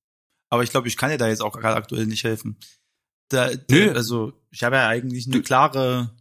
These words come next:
Speaker 1: eine klare Eintaktung gegeben, wie ich das sehe. Und ich habe auch eine klare Tendenz zu diesem Pendeln für das Jahr.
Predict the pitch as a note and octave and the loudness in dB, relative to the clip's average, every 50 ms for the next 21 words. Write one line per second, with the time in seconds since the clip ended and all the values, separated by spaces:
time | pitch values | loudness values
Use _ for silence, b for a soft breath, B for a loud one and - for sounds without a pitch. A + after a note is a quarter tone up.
0 | _ _ _ _ _ _ _ - B2 - - C3+ C3 C3 B2 A2+ - C3 C#3+ - | _ _ _ _ _ _ _ -6 -6 -2 2 2 2 2 2 0 0 0 -2 -2
1 | - B2+ B2 - - A2+ A2+ G#2+ A2 G2 - A2 A2 A#2+ B2+ A#2 G#2+ - A#2+ D3 | -4 -4 -4 -4 -4 -4 -4 -4 -6 -6 -4 -4 -4 -4 -4 -4 -4 -4 -4 -4
2 | - - C#3 - - C#3+ C#3+ D3+ D#3+ E3 E3 D#3+ - _ - A#2 A2+ - C3 B2 | -6 -6 -6 -4 -4 -2 -2 -2 -2 -2 -4 -6 -8 _ -6 -4 -2 -2 -2 -2
3 | B2+ A#2+ A#2 A#2 A2 G#2 - - A#2 A#2 C#3+ C#3+ C3+ - B2+ B2 A#2+ A#2 A#2 C3 | -2 -2 -2 -2 -4 -4 -2 0 2 2 2 0 -2 -2 -2 -2 0 0 -2 -2
4 | C#3 - - - - A#2 G#2+ A2+ A2 G#2+ A2 G2+ G2+ F#2+ F#2+ G#2+ - _ _ A#2 | -2 -4 -4 -4 -4 -4 -4 -4 -4 -4 -4 -4 -4 -6 -8 -12 -16 _ _ -2
5 | A#2+ C3+ C3+ D3+ D3+ C#3+ - C#3+ C#3+ C#3 - D3 C#3+ D3 D#3+ E3+ - _ | 0 0 -2 -4 -4 -4 -2 -2 -2 -2 0 0 0 0 0 -2 -6 _